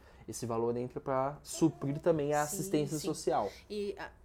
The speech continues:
Speaker 2: falando em assistência social, né, a nossa igreja, ela, ela tem um,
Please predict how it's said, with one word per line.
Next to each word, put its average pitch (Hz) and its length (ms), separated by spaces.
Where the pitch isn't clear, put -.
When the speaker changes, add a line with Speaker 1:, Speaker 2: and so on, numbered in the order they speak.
Speaker 2:
falando 202 400
em 202 100
assistência 190 400
social, 220 280
né, 220 120
a 190 80
nossa 233 460
igreja, 196 360
ela, 180 140
ela 180 200
tem 208 160
um, 190 560